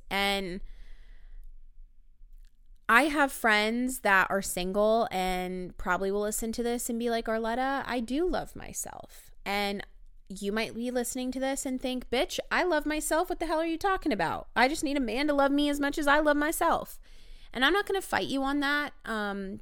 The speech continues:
too much because I'm not you and I don't know. But I will challenge you to say, if you cannot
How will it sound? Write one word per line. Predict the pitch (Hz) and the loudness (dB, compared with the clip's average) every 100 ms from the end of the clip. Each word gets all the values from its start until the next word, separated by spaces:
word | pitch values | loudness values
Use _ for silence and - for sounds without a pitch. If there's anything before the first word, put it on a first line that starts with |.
| - | -8
too | - 311 311 | -2 2 4
much | 349 392 - - | 4 0 -4 -8
because | 247 - 226 202 202 202 - | -6 0 2 4 2 0 -2
I'm | 208 | 0
not | 202 202 | -2 -2
you | 196 185 202 | -2 -2 -2
and | 170 | -4
I | |
don't | 180 175 | -6 -6
know. | 180 180 220 269 - - - - - - - 208 | -6 -4 -4 -6 -12 -16 -14 -14 -16 -18 -14 2
But | 233 | 6
I | 247 | 6
will | 262 339 | 4 0
challenge | 339 - 226 220 240 240 | 0 -2 0 0 -2 -4
you | 247 | -2
to | 226 | -2
say, | - 208 190 185 185 175 202 208 - - - - - - - - - - - - - - - - - - | -2 -2 0 0 0 -2 -6 -14 -20 -20 -20 -20 -20 -20 -20 -20 -20 -20 -20 -20 -20 -20 -20 -20 -6 0
if | 233 226 | 0 0
you | 208 214 247 311 330 | -6 -2 -2 -2 -4
cannot | - 277 254 233 196 117 135 - - - | -4 -2 0 -2 -4 -6 -8 -10 -14 -14